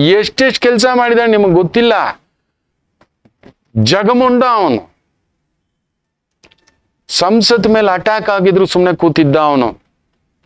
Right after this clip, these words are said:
ಇದು ಸತ್ಯ. ಜಗಮಂಡ personal attack ಎಲ್ಲ ಕೆದರೋದೇ ಇಲ್ಲ. ನೋಡಿ, ಮೊನ್ನೆ ಪಾಕಿಸ್ತಾನದವನು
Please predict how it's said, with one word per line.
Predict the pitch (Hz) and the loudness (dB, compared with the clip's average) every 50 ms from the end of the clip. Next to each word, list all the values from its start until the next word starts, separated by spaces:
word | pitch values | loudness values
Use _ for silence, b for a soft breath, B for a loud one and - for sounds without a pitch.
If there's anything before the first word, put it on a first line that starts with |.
| _ - | _ -2
ಇದು | 139 143 147 190 170 | -2 0 2 0 0
ಸತ್ಯ. | - - - - 170 160 151 - _ 190 185 170 151 127 98 - - _ _ _ _ _ _ _ _ _ _ _ _ _ _ _ _ _ _ _ _ _ _ _ - 120 | -2 -4 -4 -2 -2 -4 -4 -4 _ 0 0 0 0 -2 -4 -8 -12 _ _ _ _ _ _ _ _ _ _ _ _ _ _ _ _ _ _ _ _ _ _ _ -2 -2
ಜಗಮಂಡ | 110 113 180 214 220 220 254 254 247 254 254 240 226 | 0 0 0 0 0 0 0 0 0 0 0 0 -2
personal | 175 151 202 202 208 185 - 233 240 233 | -2 -2 -2 -2 -2 -2 -2 0 0 0
attack | 226 214 180 220 214 202 | 0 0 0 -2 0 0
ಎಲ್ಲ | 190 214 208 208 196 | 2 2 2 0 0
ಕೆದರೋದೇ | 156 - - 185 185 185 202 202 202 202 208 196 | -2 -2 -2 0 2 4 2 4 4 4 2 2
ಇಲ್ಲ. | 185 160 143 120 | 2 2 0 0
ನೋಡಿ, | 127 - - 202 214 214 | -2 -2 -2 0 0 2
ಮೊನ್ನೆ | 190 196 190 190 170 147 | 2 2 2 0 -2 -2
ಪಾಕಿಸ್ತಾನದವನು | - 160 156 143 196 196 180 - 196 190 190 190 180 175 165 151 139 135 151 196 214 214 - | -2 -4 -2 0 -2 -2 0 0 0 0 2 2 2 2 2 0 0 0 0 -2 -4 -10 -14